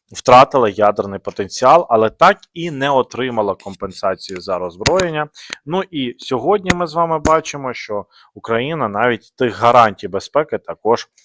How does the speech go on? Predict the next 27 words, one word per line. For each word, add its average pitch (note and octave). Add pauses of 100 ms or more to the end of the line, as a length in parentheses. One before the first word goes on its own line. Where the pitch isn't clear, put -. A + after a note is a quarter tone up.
(160)
не B2+
отримала. F#2+ (420)
Тому, F3+
е, A#2+
сказати, A#2+
що -
це G#2+
був F#2+
успіх, F#3+ (540)
ну, D3+ (180)
ми, B2 (140)
скоріш G#2+
за F#2
все, F#2+ (220)
не G#2+
можемо. E2+ (1080)
Також F#3 (460)
в A#2+
концепції D3+
зовнішньої B2
політики A#2
незалежної A2+
української G#2
держави, C#3+
ухваленій G2+
другого F#2+
липня F#2+